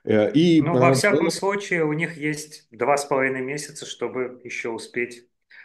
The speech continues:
Speaker 1: Да,
Speaker 2: а,
Speaker 1: да,
Speaker 2: подготовить
Speaker 1: да,
Speaker 2: что-то,
Speaker 1: это, это
Speaker 2: подготовить
Speaker 1: хорошо.
Speaker 2: что-то
Speaker 1: И,
Speaker 2: новое.
Speaker 1: и я думаю, что, может быть, можно изменить многое в плане, в том, м, плане, что за два месяца вполне можно наладить сеть, м, и эти акции могли бы пройти, там, не знаю, в пятидесяти,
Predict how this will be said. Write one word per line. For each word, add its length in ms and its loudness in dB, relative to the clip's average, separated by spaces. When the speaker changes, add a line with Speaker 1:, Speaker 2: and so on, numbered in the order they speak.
Speaker 1:
Да, 380 2
Speaker 2:
а, 40 0
Speaker 1:
да, 0 -
Speaker 2:
подготовить 600 0
Speaker 1:
да, 20 -2
Speaker 2:
что-то, 380 2
Speaker 1:
это, 0 -
это 180 4
Speaker 2:
подготовить 400 2
Speaker 1:
хорошо. 20 -
Speaker 2:
что-то 340 -2
Speaker 1:
И, 80 2
Speaker 2:
новое. 320 6
Speaker 1:
и 80 4
я 140 4
думаю, 240 4
что, 140 0
может 220 2
быть, 160 0
можно 420 2
изменить 440 0
многое 680 0
в 100 -14
плане, 300 -2
в 80 -10
том, 300 -4
м, 560 -2
плане, 280 0
что 340 -2
за 400 -4
два 240 -2
месяца 400 2
вполне 420 2
можно 340 2
наладить 420 -2
сеть, 420 0
м, 420 0
и 300 0
эти 160 -2
акции 400 -2
могли 340 -2
бы 100 0
пройти, 380 -2
там, 220 -2
не 40 -2
знаю, 220 -4
в 80 -20
пятидесяти, 760 -4